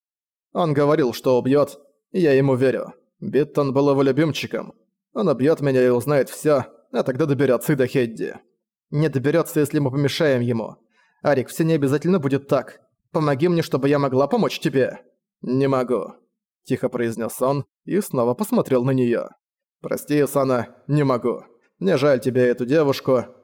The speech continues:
но он единственная моя родня. Он чудовище, но никого другого у меня нет». Он повернулся и вышел, закрыв за собой дверь.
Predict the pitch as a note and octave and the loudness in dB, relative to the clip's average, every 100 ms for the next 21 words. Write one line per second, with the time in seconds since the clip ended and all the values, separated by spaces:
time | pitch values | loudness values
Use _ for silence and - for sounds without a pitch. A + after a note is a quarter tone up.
0 | - F#3 E3+ C#3+ C3+ C#3 D#3+ F3+ D3+ B2+ | -6 0 0 2 0 -2 0 0 2 2
1 | A#2+ A#2 B2+ F#2+ - _ _ - A#2+ A#2 | 2 0 -4 -4 -14 _ _ -4 -2 -2
2 | A#2 A#2+ C3 C3+ B2+ - B2+ - - - | -4 0 2 2 0 0 -2 -2 -14 -4
3 | G3+ C#3 D3+ C#3 B2+ B2 B2+ B2+ D3+ D#3 | -2 0 0 0 0 0 0 2 2 2
4 | C3 A#2+ A#2+ - - - _ _ _ _ | 2 0 0 -2 -8 -20 _ _ _ _
5 | _ _ - G#2+ D#3+ C3+ B2 E3 E3 C3 | _ _ -8 -6 -2 0 2 0 0 -2
6 | A#2 F3 - C3 A#2+ B2 D3 A#2+ - B2 | 0 -2 -2 -2 -2 -2 -2 -4 -6 -4
7 | A#2 A2+ C#3 D3+ - | -4 -2 0 0 -2